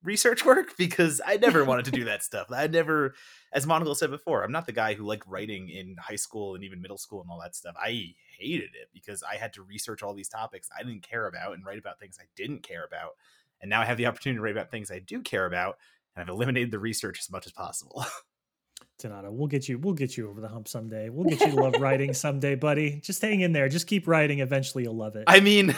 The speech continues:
Speaker 1: <laughs> I think I've done that for the last decade,
Speaker 2: No,
Speaker 1: maybe.
Speaker 2: you're almost there.
Speaker 1: <laughs>
Speaker 2: You're close. You're,
Speaker 1: Someday.
Speaker 2: you're gonna get there someday. I have faith in you. Well, Molly, let me ask a little bit about, um, 'cause you talked about growing up in the Pacific, or spending most of your life in the Pacific Northwest, right?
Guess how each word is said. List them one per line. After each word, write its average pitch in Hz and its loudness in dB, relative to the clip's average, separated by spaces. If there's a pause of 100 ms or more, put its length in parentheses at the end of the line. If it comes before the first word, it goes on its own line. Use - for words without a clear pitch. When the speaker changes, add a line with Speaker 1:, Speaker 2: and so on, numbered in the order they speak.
(120)
Speaker 1:
<laughs> - -2
I 180 12
think 196 4
I've 185 8
done 175 8
that 180 4
for 170 0
the 151 2
last 151 0
decade, 220 10
Speaker 2:
No, - 12
Speaker 1:
maybe. 254 12
Speaker 2:
you're 240 12
almost 190 10
there. 135 6
Speaker 1:
<laughs> 165 -6
Speaker 2:
You're 196 8
close. 165 4
You're, - 6
Speaker 1:
Someday. - 2
Speaker 2:
you're 190 4
gonna 165 2
get 120 -2
there 117 -4
someday. 117 -6
I 175 4
have 139 4
faith 110 -8
in 110 -8
you. 110 -8 (1120)
Well, 196 6
Molly, 240 6
let 247 4
me 269 2
ask 254 0
a 208 0
little 196 2
bit 170 0
about, 135 -2
um, 127 -2
'cause 127 -6
you 147 -6
talked 180 -2
about 151 0
growing 135 0
up 127 -2
in 117 -14
the 120 -6
Pacific, 120 -8
or 123 -6
spending 151 -2
most 131 0
of - -8
your 117 0
life 117 -4
in 123 -8
the 110 -6
Pacific - -12
Northwest, 107 -12
right? 120 -6